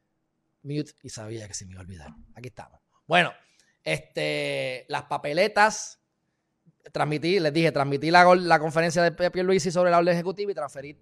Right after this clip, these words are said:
las cuatro partes de, gracias a Lilian, gracias a Ismael, eh, de la, de la, de la, de la vista.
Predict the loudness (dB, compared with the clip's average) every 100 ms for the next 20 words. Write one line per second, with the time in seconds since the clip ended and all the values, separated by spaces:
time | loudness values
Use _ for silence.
0 | _ -14 -14 -4 -4 -2 0 -2 -2 -8
1 | -10 -14 _ _ _ -4 -2 -2 -4 _
2 | _ _ _ -8 -2 -2 -2 -2 -4 -4
3 | -6 -6 -10 -16 _ _ _ -10 -6 -6
4 | -8 -10 -12 -8 -6 -4 -6 -8 -12 -8
5 | -4 -4 -6 -10 -10 -8 -8 -10 -14 -12
6 | -8 -6 -8 -10 -20